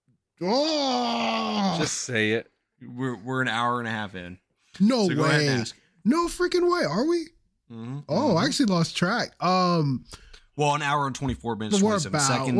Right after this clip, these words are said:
Speaker 1: we're about there.
Speaker 3: before we go into, you know, the editing and the things we have to cut
Speaker 1: <laughs>
Speaker 3: out, the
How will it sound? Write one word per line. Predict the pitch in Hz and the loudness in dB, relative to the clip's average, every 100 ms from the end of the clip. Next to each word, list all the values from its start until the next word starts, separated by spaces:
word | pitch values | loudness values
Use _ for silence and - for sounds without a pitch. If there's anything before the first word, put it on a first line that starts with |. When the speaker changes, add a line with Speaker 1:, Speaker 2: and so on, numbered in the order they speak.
| 196 135 | 2 2
Speaker 1:
we're | 120 | -2
about | 110 - | -6 -10
there. | - 104 98 | -12 -10 -4
Speaker 3:
before | 131 131 - - 139 135 127 123 117 | -2 -2 -4 -4 -2 0 0 0 0
we | 113 101 | 0 0
go | 104 101 92 | -2 -2 -4
into, | 101 101 92 104 98 92 92 90 104 | -6 -6 -6 -6 -6 -6 -6 -10 -10
you | 107 92 | -8 -6
know, | 90 90 120 113 | -8 -12 -14 -8
the | 107 | -8
editing | 104 101 98 104 101 98 95 | -6 -8 -6 -4 -4 -4 -6
and | 92 90 | -8 -8
the | |
things | - 101 170 98 | -8 -2 -2 0
we | |
have | - - | -4 -2
to | 165 | -4
cut | 101 95 | -4 -6
Speaker 1:
<laughs> | |
Speaker 3:
out, | 107 104 101 98 | -4 -2 -2 -4
the | 85 | -10